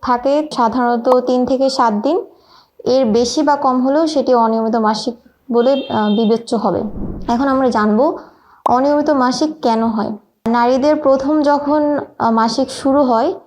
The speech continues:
তার প্রথম এক থেকে দুই বছর মাসিক অনিয়মিত থাকতে পারে। এটা ম্যাক্সিমামের ক্ষেত্রে এটা এমনিতেই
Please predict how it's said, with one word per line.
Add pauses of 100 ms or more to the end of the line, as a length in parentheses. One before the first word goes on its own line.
(120)
তার
প্রথম
এক
থেকে
দুই
বছর (280)
মাসিক
অনিয়মিত
থাকতে
পারে। (520)
এটা
ম্যাক্সিমামের
ক্ষেত্রে
এটা
এমনিতেই